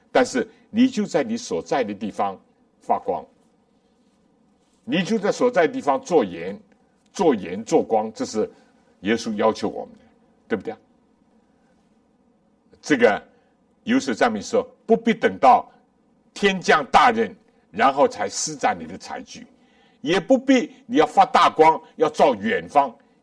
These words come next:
你就像小小的寒星，也可以照亮别人。要终身行善，啊，终身行善，喜乐行善，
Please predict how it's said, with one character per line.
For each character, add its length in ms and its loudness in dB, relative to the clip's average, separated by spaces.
你 140 -4
就 180 -8
像 200 -4
小 280 -2
小 160 -2
的 60 -4
寒 280 -4
星， 280 -10
也 200 2
可 160 -10
以 220 -10
照 180 2
亮 180 -2
别 180 -12
人。 200 -14
要 120 -14
终 300 0
身 220 0
行 240 -12
善， 200 -6
啊， 240 -2
终 220 -6
身 180 -4
行 220 -16
善， 220 -14
喜 360 -2
乐 160 10
行 240 -4
善， 200 -4